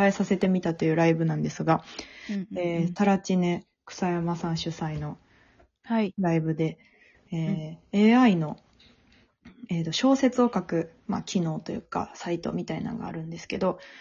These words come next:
Speaker 1: 小説を、まあ、の続きを書いてくれるサイトに漫才台本を打ち込めば漫才ができるのではないか、みたいな
Speaker 2: うんうんうんうんうんうん。
Speaker 1: 検証の、えーと、ライブだったんですけれども、まあ、これがね、
Speaker 2: うんうん。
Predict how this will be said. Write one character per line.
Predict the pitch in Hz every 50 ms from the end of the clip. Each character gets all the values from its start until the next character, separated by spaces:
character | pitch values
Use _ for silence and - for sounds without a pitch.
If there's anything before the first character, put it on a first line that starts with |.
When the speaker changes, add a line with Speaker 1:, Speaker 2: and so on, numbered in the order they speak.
| - _ -
Speaker 1:
小 | - 240 233
説 | 220 247 233 220 - 277
を、 | 302 320 262 -
ま | - 190 180 175 208
あ、 | - -
の | 226 220 214
続 | - 190 180 175 175
き | - 180
を | 175 -
書 | - 175
い | 170 -
て | - 165
く | - 170
れ | 165 160
る | 165 165
サ | - - 165
イ | 160 165
ト | - 160 156 - -
に | - 240 285 254 - - _ 202
漫 | 214 240 247 240 247
才 | 240 254 247 240
台 | 220 247 240 208
本 | 170 170 165 160 -
を |
打 | - 165
ち | - 180
込 | - -
め | 202 170 156
ば | 175 175 165
漫 | 175 208 233 233 220
才 | 196 175 160
が | 156 156
で | - 180
き | - -
る | 202 196
の | 175 165
で | 160 165
は | 156 156
な | 151 147
い | 147 - 120
か、 | - - - -
み | 170 160
た | - 151
い | 147
な | 135 - - _ _ _ _ _ _ _ _ _ - 214
Speaker 2:
う |
ん | 208 208
う |
ん | 202
う |
ん |
う | 208
ん |
う | 196 185
ん |
う | 185 180 185
ん。 | 196
Speaker 1:
検 | 185 175 175 190 185
証 | 185 180 170 170 170 165
の、 | 160 165 175 - - _ _ _ _ _ _ -
え | 175 170 165
ー | 165
と、 | - 165 160
ラ | 160 160 160 156
イ | 156
ブ | 156 160 - - -
だ | 165 160
っ | 165 -
た | - 156
ん | 143 160
で | 151
す | - -
け | - 160
れ | 151
ど | 151 151
も、 | 165 165 160 151 - - - - - _ _
ま | - 185
あ、 | 165
こ | - - 214
れ | 202 208 196
が | - 190 185
ね、 | 180 170 165
Speaker 2:
う |
ん | 156
う |
ん。 | 156